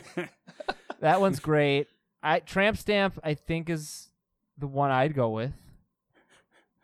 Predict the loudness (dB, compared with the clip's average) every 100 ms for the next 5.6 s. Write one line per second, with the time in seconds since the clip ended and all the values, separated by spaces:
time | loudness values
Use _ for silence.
0 | _ _ -20 -20 -20 _ -20 2 6 6
1 | 6 2 4 4 6 6 4 4 4 2
2 | 2 2 4 4 6 4 4 0 2 2
3 | 2 2 -2 -2 -2 -4 _ -12 -8 -6
4 | -6 -6 -6 -8 -12 -18 -18 -14 -2 0
5 | 2 2 2 0 0